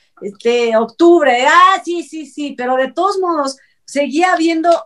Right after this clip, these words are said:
o sea, la gente seguía sin enterarse de que,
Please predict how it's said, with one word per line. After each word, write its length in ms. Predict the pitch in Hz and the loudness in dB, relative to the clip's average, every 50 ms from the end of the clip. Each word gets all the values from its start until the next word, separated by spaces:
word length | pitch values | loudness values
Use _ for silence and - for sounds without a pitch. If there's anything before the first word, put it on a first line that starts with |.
| _ _ - | _ _ -16
o 40 | 226 | -8
sea, 140 | 233 311 294 | -6 -4 -4
la 120 | 302 302 294 | -2 -4 -4
gente 300 | - 339 359 349 381 403 | -4 -6 -6 -6 -6 -6
seguía 400 | 403 359 339 269 285 320 330 339 | -6 -6 -8 -6 -4 -4 -4 -4
sin 260 | 339 - - 294 269 | -4 -6 -8 -6 -6
enterarse 720 | 247 240 226 220 254 254 262 277 285 302 302 302 - 339 320 | -6 -6 -6 -4 -4 -2 2 2 2 2 0 -2 -6 -8 -6
de 160 | 294 262 - | -6 -8 -6
que, 260 | - 233 220 190 - | -6 -8 -8 -8 -10